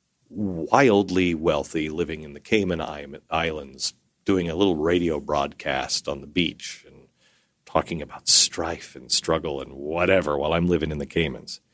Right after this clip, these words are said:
And, uh, I've spent my entire fortune that I've worked my whole life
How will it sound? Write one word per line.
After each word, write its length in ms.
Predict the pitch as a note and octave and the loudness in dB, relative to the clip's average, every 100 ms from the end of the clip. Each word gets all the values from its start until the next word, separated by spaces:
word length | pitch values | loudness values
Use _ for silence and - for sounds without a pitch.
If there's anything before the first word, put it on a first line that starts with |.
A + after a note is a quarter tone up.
| _ _ _ _ - | _ _ _ _ -2
And, 400 | F2 E2 D#2 D2 | 0 0 -2 -4
uh, 380 | C#2 C2+ B1 B1+ _ - | -6 -6 -8 -14 _ -2
I've 140 | F#2 | 2
spent 260 | - F#2 E2+ | 4 2 0
my 140 | D#2+ D#2+ | -4 -4
entire 540 | D2+ - D2+ D2 C#2 - _ _ - | -6 -2 0 0 -2 -8 _ _ -2
fortune 300 | F2 F2 F2+ | 0 2 0
that 100 | D2 | 0
I've 120 | C#2+ | -2
worked 200 | D#2 - | -4 -6
my 100 | C2 | -8
whole 340 | - - D#3+ | 0 6 8
life 460 | C#3 C#2+ - - | 6 4 -2 -10